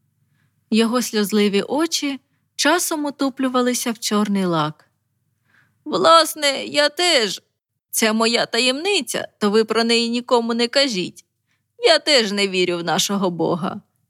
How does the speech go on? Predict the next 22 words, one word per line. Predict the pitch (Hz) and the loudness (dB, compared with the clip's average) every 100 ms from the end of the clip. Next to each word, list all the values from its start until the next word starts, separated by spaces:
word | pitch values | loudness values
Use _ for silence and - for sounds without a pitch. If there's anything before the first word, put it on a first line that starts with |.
| _ | _
І | - 294 254 208 | -6 -2 0 -2
моя | 226 247 247 233 | 0 2 4 4
молитва". | 226 254 294 311 254 190 165 - _ _ _ _ _ _ _ _ _ _ | 4 0 0 -2 0 2 2 0 _ _ _ _ _ _ _ _ _ _
Не | 214 233 | 0 0
встиг | 240 - 311 254 | -2 -2 0 2
настоятель | 214 208 220 214 208 202 202 | 2 0 0 0 0 0 -2
докінчити, | 190 196 196 190 - 294 320 294 277 - _ _ _ _ | -2 -2 -2 -2 -2 -4 -4 -4 -6 -10 _ _ _ _
як | 220 247 233 | 0 0 2
двері | 233 285 269 220 | 0 0 0 0
розчахнулися, | 208 208 226 214 233 285 320 294 - 247 233 - _ _ | 0 -2 -2 -2 -2 -2 0 -2 -2 -4 -4 -6 _ _
і | 233 | 2
на | 226 240 | 4 4
нього | 269 349 302 | 2 0 -2
наскочила | 285 269 - 285 277 277 254 | -2 -4 -2 -2 0 0 0
велика | 226 208 202 214 214 | 0 2 0 0 -4
самиця. | - 208 185 185 - 175 165 - _ _ _ _ _ _ _ _ _ | -2 0 0 -2 -6 -10 -10 -14 _ _ _ _ _ _ _ _ _
Ми, | 208 247 | 2 2
ясна | 302 285 269 - 262 | 2 0 -2 0 0
річ, | 269 254 254 | 0 -2 0
намагалися | 240 240 233 262 262 - | 2 2 2 0 -2 -4
її | 254 240 254 | -4 -2 -4
спинити, | - - 277 269 202 - 165 | -4 -4 0 0 0 -2 -8